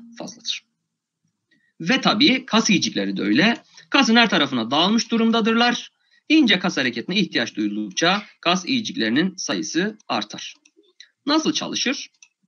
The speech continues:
Şöyle çalışır. Bak. Bir tane refleksten bahsediyorum. Ne olsun? Patella refleksi. Tamam, bir bizim tendon refleksimiz. Patella refleksi. Kişiyi oturttunuz bir sehpaya, sandalyeye.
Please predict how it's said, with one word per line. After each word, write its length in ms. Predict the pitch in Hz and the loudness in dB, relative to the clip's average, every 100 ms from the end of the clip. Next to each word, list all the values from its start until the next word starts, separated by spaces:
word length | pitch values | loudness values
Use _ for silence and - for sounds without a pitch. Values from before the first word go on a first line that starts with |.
| _ _ | _ _
Şöyle 360 | - 277 220 - | -6 -2 -2 -4
çalışır. 380 | - - - - | -8 -10 -10 -8
Bak. 220 | - - _ _ _ _ _ _ _ - - - - _ _ _ _ _ - | -8 -8 _ _ _ _ _ _ _ -20 -20 -20 -20 _ _ _ _ _ 2
Bir 100 | 320 | 2
tane 220 | 156 214 | 4 2
refleksten 500 | 175 147 131 127 113 | 2 -2 -4 -4 -4
bahsediyorum. 560 | 92 - 101 107 190 240 | -4 -10 -8 -4 -2 0
Ne 60 | |
olsun? 320 | 214 185 269 | -2 -2 -4
Patella 480 | 311 - - - - | -4 -8 -6 -4 -6
refleksi. 420 | - - - - | -10 -16 -14 -14
Tamam, 320 | - 285 180 190 | -8 -6 -4 -2
bir 160 | 185 - _ _ - | -4 -6 _ _ -8
bizim 200 | 110 113 | -6 -4
tendon 380 | 160 127 127 - | -2 -2 -2 -4
refleksimiz. 580 | - - - - - _ | -8 -16 -16 -16 -16 _
Patella 400 | 226 233 - - | -4 -4 -6 -8
refleksi. 420 | - - - - - _ _ _ _ _ _ _ _ _ _ _ - - - - | -14 -16 -14 -14 -16 _ _ _ _ _ _ _ _ _ _ _ -20 -20 -20 -4
Kişiyi 280 | - 269 120 | 2 2 4
oturttunuz 580 | 170 185 151 - 151 107 | 2 2 -2 0 -2 0
bir 320 | 107 104 - - | -2 -4 -8 -14
sehpaya, 540 | - 117 104 87 85 | -6 -6 -6 -10 -10
sandalyeye. 840 | - 110 107 98 156 - 139 247 | -8 -4 -2 -4 -6 -4 -2 -2